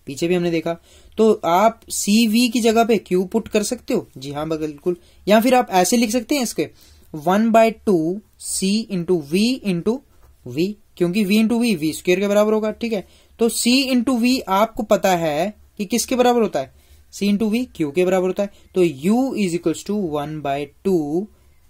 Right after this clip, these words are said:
Q N के बराबर होता है, ठीक है। क्यू वी, सॉरी, क्यू वी के बराबर। तो ये तीनों की तीनों इक्वेशंस जो हैं,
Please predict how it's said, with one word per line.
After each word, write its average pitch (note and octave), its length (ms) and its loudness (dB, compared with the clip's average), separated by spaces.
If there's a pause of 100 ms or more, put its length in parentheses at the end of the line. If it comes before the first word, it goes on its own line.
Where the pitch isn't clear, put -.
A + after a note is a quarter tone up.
Q D#3 320 -2 (160)
N D3 180 -6
के D3 120 -4
बराबर B2 260 -6
होता A2+ 180 -14
है, A2+ 100 -14
ठीक F#3+ 160 -8
है। C#3+ 140 -6 (1080)
क्यू F#3+ 420 -2
वी, E3+ 280 -2
सॉरी, B2 300 -6 (100)
क्यू F#3+ 300 -2
वी D#3+ 240 -2
के D#3 120 -2
बराबर। A#2 320 -4 (140)
तो G3 80 0
ये F#3 300 2
तीनों A3+ 480 2
की A#3+ 260 -6
तीनों G3 440 0
इक्वेशंस F3 600 -4
जो C#3+ 200 -10
हैं, C3+ 300 -14